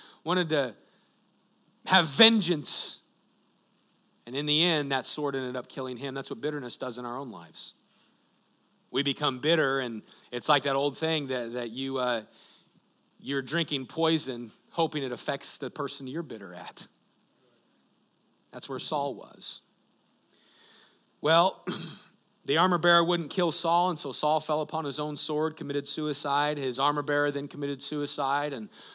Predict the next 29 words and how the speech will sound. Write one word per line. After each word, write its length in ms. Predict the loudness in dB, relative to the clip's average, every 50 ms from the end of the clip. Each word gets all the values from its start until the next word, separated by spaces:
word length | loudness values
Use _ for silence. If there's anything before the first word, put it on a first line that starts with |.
| -12 -6
Saul's 380 | 4 8 10 10 10 8 6
sons, 380 | 6 6 6 6 6 6 4 2
they 140 | 2 2 4
died 320 | 4 6 6 6 6 4
in 160 | 2 0 0
war 260 | 0 2 4 4 4 6
that 260 | 6 4 4 4 4
day, 280 | 2 4 4 4 4
and 100 | 2 2
his 180 | 2 0 0 -2
men, 400 | -2 -2 0 0 2 0 0 0
they're 180 | 0 2 4 4
all 200 | 4 4 4 2
gone. 400 | 0 -2 -2 -2 -2 -4 -8 -14 -20 -20 _ _ _ _ _ _ _ _ _ _ _ _ _ _ _ _ _ _ _ _ _
Notice 260 | 0 0 0 0 0
with 160 | -2 -2 -2 -2
me 80 | -2
what 140 | -2 -2 -4
the 60 | -4
people 300 | -6 -6 -6 -4 -6 -8
did. 280 | -8 -8 -8 -10 -10 -14 -20 _ _ _ _ _ _ _ _ _ _ _ _ _ _ _ _ _ _ _ _ _ _ _
Notice 240 | -2 0 0 0 0
what 100 | -2 0
happens 340 | 2 0 0 0 -2 -4 -6
when 100 | -4 -4
their 120 | -4 -2
leader's 360 | -2 -2 -4 -4 -4 -6 -6
gone. 320 | -8 -8 -6 -6 -6 -6 -6
Verse 320 | -6 -6 -6 -8 -10 -14